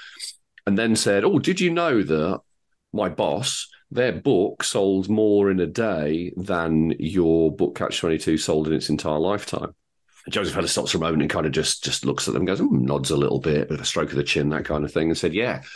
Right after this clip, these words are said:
but I have something your boss doesn't." And the assistant's like, "Oh, oh, what, what's that?" And Joseph Heller just says, "Enough."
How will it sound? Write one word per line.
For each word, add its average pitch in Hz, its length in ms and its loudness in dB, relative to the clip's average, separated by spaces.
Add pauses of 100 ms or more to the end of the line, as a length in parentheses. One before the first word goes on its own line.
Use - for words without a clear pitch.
(380)
but - 100 -2
I 131 80 0
have 185 180 0
something 95 360 0
your 80 200 2
boss - 360 -4
doesn't." - 480 -4 (200)
And 98 120 0
the 107 60 2
assistant's 110 460 0
like, 92 200 0
"Oh, - 340 0 (180)
oh, 143 160 2
what, 101 220 0
what's 107 280 -2
that?" - 340 -6 (420)
And 78 120 -10
Joseph 85 260 -2
Heller 80 160 0
just 78 200 -2
says, - 340 -2 (520)
"Enough." - 600 -4